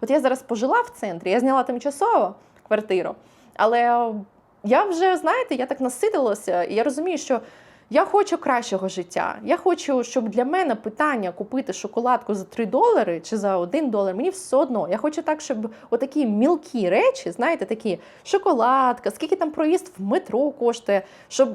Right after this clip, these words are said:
о, взагалі не думати, а піти пішки чи проїхатися зайву станцію на метро, е, ну, там, під'їхати швидше. Щоб для мене це все було: «Пху, що це таке три долари для, для Америки? Взагалі ні про що».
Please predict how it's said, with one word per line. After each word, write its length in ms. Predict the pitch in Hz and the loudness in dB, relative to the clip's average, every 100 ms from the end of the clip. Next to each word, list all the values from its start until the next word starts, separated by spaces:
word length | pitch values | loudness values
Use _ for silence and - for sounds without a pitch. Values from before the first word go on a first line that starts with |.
| - | -4
о, 300 | 214 202 185 202 | -2 -2 -4 -4
взагалі 380 | 196 262 370 | 0 2 2
не 100 | 359 | 2
думати, 380 | 247 254 214 214 | 2 2 2 2
а 120 | 180 | 0
піти 600 | 190 254 247 302 294 285 254 | 0 -4 -2 0 0 -2 -4
пішки 360 | 453 427 - 220 | -2 -2 -4 -4
чи 140 | 233 | -4
проїхатися 640 | 220 240 302 294 247 233 | -4 -4 -2 -4 -6 -6
зайву 340 | 208 233 240 220 | 0 0 0 -4
станцію 640 | 226 233 233 214 190 180 | -6 -6 -6 -4 -4 -2
на 100 | 190 | -4
метро, 480 | 233 233 180 160 - - | -4 -4 -2 0 -2 -6
е, 40 | 170 170 - | -6 -6 -6
ну, 120 | 214 185 | -8 -8
там, 160 | 165 190 - | -10 -8 -4
під'їхати 520 | 208 196 175 156 185 | -2 -2 -4 -8 -8
швидше. 440 | - 170 156 - - - - | -8 -8 -8 -12 -20 -20 -8
Щоб 180 | - 233 | -4 0
для 120 | 285 | 0
мене 260 | 403 440 381 | 0 -2 -2
це 140 | 330 | -4
все 260 | 302 - 392 | -6 -2 -2
було: 240 | 269 269 | 2 0
«Пху, 480 | 269 - - 320 - - _ | -2 -4 2 4 2 -10 _
що 180 | - 320 | 0 0
це 140 | 339 320 | 0 -2
таке 300 | 339 - 226 | -4 0 0
три 180 | 247 | 0
долари 560 | 214 190 175 160 - - - | 2 2 2 0 -4 -10 -14
для, 640 | - 175 196 170 165 165 160 - - | -14 -4 0 2 2 0 -2 -8 -18
для 220 | - 190 | -6 0
Америки? 540 | 185 196 170 160 160 196 | 0 0 -4 -6 -8 -2
Взагалі 340 | 214 262 311 | 0 2 0
ні 120 | 233 | -2
про 160 | - 165 | -4 -10
що». 200 | - | -12